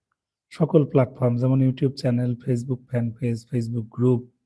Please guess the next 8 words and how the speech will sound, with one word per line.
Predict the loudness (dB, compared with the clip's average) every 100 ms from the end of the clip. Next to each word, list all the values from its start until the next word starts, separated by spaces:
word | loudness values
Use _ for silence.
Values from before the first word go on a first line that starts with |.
| _ _ _ _ _ _
এছাড়া | -2 2 2 4
আমার | 2 2
ব্যক্তিগত | 0 0 0 0 -2
আইডি | -4 -2 -4
আছে, | -4 -6 -8
এগুলোর | -4 -4
সাথে | -4 -4 -4
আপনারা | -4 -6 -6